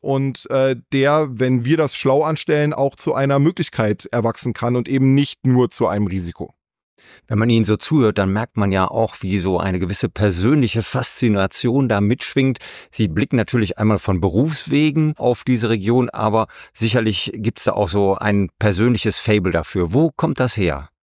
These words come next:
Speaker 1: Ja, das ist eigentlich eine ganz gute Frage. Also ich, ähm, ich habe mich immer schon für Außenpolitik und für Geschichte interessiert, sch-, schon seit meiner Schulzeit. Ähm, ich wollte Journalist werden, hab eine journalistische Ausbildung hinter mich gebracht und, und bin dann so ein bisschen,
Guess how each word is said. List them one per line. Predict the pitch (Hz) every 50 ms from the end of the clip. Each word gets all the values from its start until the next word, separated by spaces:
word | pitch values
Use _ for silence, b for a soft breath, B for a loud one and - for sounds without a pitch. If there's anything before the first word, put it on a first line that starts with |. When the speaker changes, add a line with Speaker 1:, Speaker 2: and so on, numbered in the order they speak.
| _ _ _ _ _ _ _ -
Speaker 1:
Ja, | 180 170 147 135 139 139 143
das | 135 139 135
ist | 147
eigentlich | 143 147 143 139
eine | 143
ganz | 131 135 127 -
gute | 151 135 139
Frage. | - - - 127 139 147 135 123
Also | 85 117 110 110 117
ich, | 120 113 - - - -
ähm, | - 123 117 120 120 120 120 117 117 117 113 120 147 -
ich | - - -
habe | 127 - -
mich | - - - -
immer | 143 131 135 139
schon | - - 139 135 123
für | - - 139 127 123 123 120 120 101
Außenpolitik | 123 131 - 156 131 - 139 123 127 - 139 127
und | - -
für | - 127 120
Geschichte | 117 113 - 139 131 - 135
interessiert, | 120 110 - 117 - - 131 127 117 -
sch-, | - 120 - -
schon | 113 - 120 120 113
seit | 113 113 117 127
meiner | 123 117 117
Schulzeit. | 113 - - 147 147 - - 131 123 120 - b b b b b b b b b b b -
Ähm, | 123 117 110 110 113 113 110 110
ich | 113 -
wollte | 123 131 135 156
Journalist | 120 127 123 127 131 135 -
werden, | - 135 127 120
hab | 120 -
eine | 127 113
journalistische | 117 120 117 120 120 - - 127 - 117 107
Ausbildung | - 123 139 - - 139 127 131 123
hinter | - 135 123 131 127 139
mich | 131 127 -
gebracht | - 123 98 101 123 131 - - -
und, | 131 123 120 -
und | 123 123 113
bin | 123 120 117
dann | 123 127
so | 120 127
ein | 120
bisschen, | 131 127 - 139 131 123 120 110